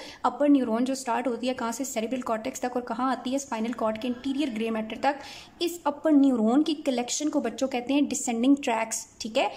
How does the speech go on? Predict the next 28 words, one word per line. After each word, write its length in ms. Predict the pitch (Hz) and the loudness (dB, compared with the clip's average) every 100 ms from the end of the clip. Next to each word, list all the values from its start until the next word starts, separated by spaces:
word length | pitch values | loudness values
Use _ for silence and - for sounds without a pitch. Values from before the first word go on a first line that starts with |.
| - - 220 | -12 -16 -6
ये 200 | 233 330 | -2 2
lower 380 | 240 233 294 330 | 2 2 2 4
neuron 420 | 294 233 233 262 | 4 2 2 0
जो 120 | 262 | 0
हैं 280 | 220 247 277 | -2 -4 -4
descending 460 | 233 247 226 294 | -4 -4 2 2
track 260 | 294 247 247 | 2 -2 -2
का 60 | 311 | -2
part 280 | 254 233 226 | -2 -2 -2
नहीं 160 | 220 | -2
है, 120 | 226 269 | 0 0
बल्कि 320 | 220 220 269 | -2 -4 -4
lower 340 | 220 226 285 | -2 -2 4
neuron 380 | 285 254 214 240 | 6 6 2 0
जाके 340 | 220 220 220 | -2 -4 -6
क्योंकि 280 | 254 226 233 | -6 -4 -4
factor 460 | 240 - 233 - 294 | -4 -6 -8 -4 -2
को 120 | 285 | 0
directly 460 | 220 214 214 247 277 | -2 -4 -2 -2 0
क्या 120 | 254 | 0
कर 160 | 247 | -2
रही 140 | 240 262 | 0 0
हैं? 100 | 254 | 0
innervate 380 | 233 220 247 - | -2 -4 -4 -6
कर 120 | 233 | -6
रही 160 | 226 | -2
हैं, 120 | 262 339 - - | -2 -2 -6 -10
तो 80 | - | -10